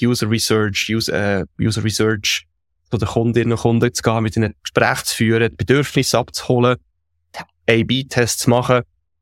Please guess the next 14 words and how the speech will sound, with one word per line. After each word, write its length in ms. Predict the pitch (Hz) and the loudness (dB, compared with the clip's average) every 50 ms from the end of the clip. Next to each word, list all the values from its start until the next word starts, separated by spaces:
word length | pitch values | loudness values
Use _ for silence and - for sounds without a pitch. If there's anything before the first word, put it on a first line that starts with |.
| _ _ _ | _ _ _
dort 160 | - 113 110 - | -4 -4 -2 -2
bin 140 | 113 104 107 | -2 0 0
ich 180 | 110 107 101 | 0 2 2
mega 240 | 101 120 135 123 - | 2 2 2 0 0
gut, 320 | 95 - 170 170 143 131 - | 0 0 2 2 2 0 0
dort 100 | 135 - | -2 0
könnte 200 | - 120 - 117 | -2 -2 -2 -2
ich 60 | - | -2
sogar 220 | 120 110 - 117 | 0 0 2 0
jemand 180 | 117 95 - - | 0 0 0 0
anderes 320 | 90 113 165 208 185 - | 2 2 2 0 0 0
im 120 | - 107 95 | -2 -2 -2
Team 260 | - - 147 220 170 | -4 -2 0 0 0
ausbilden. 480 | 120 - - - - - - - - | 0 -2 -4 -4 -4 -4 -6 -6 -10